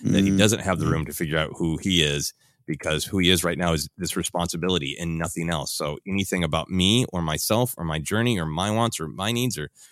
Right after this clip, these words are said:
Speaker 1: who am I as a, as a man is, is pushed away 'cause I have a responsibility as a Jedi, and it's to always watch a Skywalker.
Speaker 2: Yeah,
Speaker 1: <laughs>
Speaker 2: yeah.
Speaker 1: You know, and I think that's part of what works great about this show and about this journey is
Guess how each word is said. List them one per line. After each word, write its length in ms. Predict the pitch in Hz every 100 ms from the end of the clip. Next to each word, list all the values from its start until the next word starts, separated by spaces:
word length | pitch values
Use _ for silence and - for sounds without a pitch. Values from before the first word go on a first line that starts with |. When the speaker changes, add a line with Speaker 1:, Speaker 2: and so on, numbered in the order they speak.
| _
Speaker 1:
who 100 | 98
am 100 | 90
I 160 | 104 107
as 120 | 73
a, 140 | 73 - 87
as 100 | 71
a 60 |
man 500 | 71 76 85 117 135 - _ _ 98
is, 380 | 87 80 - - - -
is 180 | 87 -
pushed 340 | - 117 -
away 260 | 110 110 87
'cause 160 | -
I 80 | 78
have 160 | 90 80
a 160 | 82 -
responsibility 720 | 90 - 95 92 87 92 85
as 100 | 80
a 60 | 73
Jedi, 400 | 71 87 67 64 - _
and 100 | 87
it's 180 | 76 -
to 220 | - 71 - _
always 520 | 113 135 143 139 135 104
watch 380 | 113 110 - -
a 40 |
Skywalker. 760 | 131 - - 127 123 110 - 104 -
Speaker 2:
Yeah, 360 | 120 120 120 95 -
Speaker 1:
<laughs> 120 | -
Speaker 2:
yeah. 220 | 107 92 87 - 139
Speaker 1:
You 80 | 104
know, 140 | 104
and 140 | 92 98
I 60 |
think 280 | 90 104 85
that's 240 | 90 101 -
part 160 | 98
of 60 | 85
what 180 | 90 87
works 220 | 87 -
great 240 | 87 85
about 280 | 78 78 -
this 300 | 78 76 - -
show 440 | - 120 80 85
and 80 | -
about 240 | 78 76 -
this 140 | 76
journey 600 | 85 123 117 85 82 -
is 540 | 90 82 76 76 76